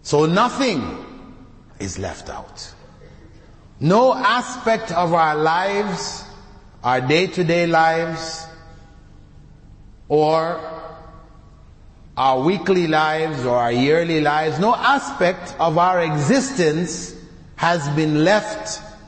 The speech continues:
without guidance. That's how we know Islam is the religion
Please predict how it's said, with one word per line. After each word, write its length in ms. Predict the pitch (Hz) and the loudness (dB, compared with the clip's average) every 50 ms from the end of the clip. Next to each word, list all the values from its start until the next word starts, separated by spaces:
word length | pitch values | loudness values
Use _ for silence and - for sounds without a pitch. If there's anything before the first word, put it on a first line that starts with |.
| - - - - - | -20 -20 -20 -10 -4
without 500 | 123 131 127 120 123 123 131 123 104 101 | -2 0 0 2 0 0 0 -2 -4 -4
guidance. 880 | 110 98 101 95 85 90 85 71 69 71 - - - - - - - - - - - - - 262 - - - - - - - - - - - - - - - - - - - - - - - - - | -4 -4 -4 -6 -8 -10 -12 -14 -14 -14 -12 -12 -12 -12 -12 -14 -16 -18 -18 -16 -16 -16 -14 -16 -18 -18 -20 -20 -20 -20 -20 -20 -20 -20 -20 -20 -20 -20 -20 -20 -20 -20 -20 -20 -20 -20 -20 -12 -6
That's 260 | - 127 175 - - | -4 -4 -4 -4 -4
how 160 | - 202 202 | -4 -4 -2
we 140 | 190 190 190 | -2 -2 -2
know 400 | 180 175 180 196 185 131 87 - - - - - - - - - - - - - | -2 -2 -4 -4 -4 -6 -6 -8 -12 -18 -20 -20 -20 -20 -20 -20 -20 -20 -18 -16
Islam 920 | 101 101 - - - 110 131 143 143 123 98 90 76 73 76 78 78 78 76 73 - - - - - - - - - - - - - - - - - - - - - - | -14 -12 -10 -10 -8 -6 -6 -6 -6 -6 -8 -10 -10 -12 -12 -14 -14 -16 -18 -20 -20 -20 -20 -20 -20 -20 -20 -20 -20 -20 -20 -20 -20 -20 -20 -20 -20 -20 -20 -20 -18 -14
is 240 | 92 87 80 - - | -12 -12 -12 -12 -12
the 120 | 87 85 | -12 -10
religion 800 | 80 78 82 82 87 107 104 82 - 95 82 78 78 76 73 | -10 -8 -8 -8 -6 -8 -8 -8 -8 -10 -10 -10 -12 -14 -16